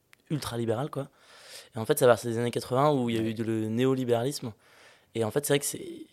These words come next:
Speaker 1: c'est remettre tout, toute la responsabilité sur l'individu.
Speaker 2: Mhm.
Speaker 1: Et, euh, et en fait, c'est là où j'ai,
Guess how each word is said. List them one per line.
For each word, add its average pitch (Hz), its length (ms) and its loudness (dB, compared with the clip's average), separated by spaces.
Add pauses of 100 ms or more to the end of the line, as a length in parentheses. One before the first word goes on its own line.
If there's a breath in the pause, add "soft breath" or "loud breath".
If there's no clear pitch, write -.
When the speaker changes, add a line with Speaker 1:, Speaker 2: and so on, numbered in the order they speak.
(140)
Speaker 1:
c'est - 240 -8
remettre 123 440 0
tout, 156 440 -2
toute - 140 -12
la 131 60 6
responsabilité 127 420 -4
sur - 80 -10
l'individu. 110 460 -4 (160)
Speaker 2:
Mhm. 80 220 -14 (240)
Speaker 1:
Et, 110 280 2
euh, 104 840 0 (100)
et 110 240 -2
en 110 60 2
fait, 156 100 2
c'est 135 160 -4
là 139 100 6
où 143 60 4
j'ai, 113 240 -2